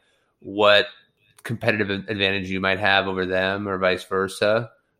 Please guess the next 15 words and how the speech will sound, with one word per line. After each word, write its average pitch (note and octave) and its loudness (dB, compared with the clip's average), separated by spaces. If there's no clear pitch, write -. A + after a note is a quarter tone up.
Uh, F#2+ 4
I F#2+ 2
have G#2 0
to A2+ -2
understand G2+ 0
the G#2+ -2
technology G#2 2
that F#2 4
my G2 0
product G2 2
is, F#2 -8
you G2+ -6
know, F2+ -2
built A2 2
on, F#2 2